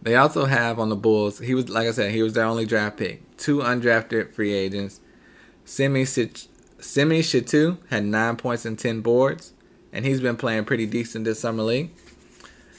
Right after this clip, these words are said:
And Ethan Thompson, who scored seven points.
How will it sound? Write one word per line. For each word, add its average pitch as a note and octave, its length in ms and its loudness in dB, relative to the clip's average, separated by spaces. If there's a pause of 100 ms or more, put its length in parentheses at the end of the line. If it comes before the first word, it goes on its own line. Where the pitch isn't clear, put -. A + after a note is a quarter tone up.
(440)
And A2+ 200 -2
Ethan C#3 360 2
Thompson, G#2+ 680 -4
who A2+ 160 -10
scored A2+ 320 0
seven G#2+ 420 2
points. - 640 -12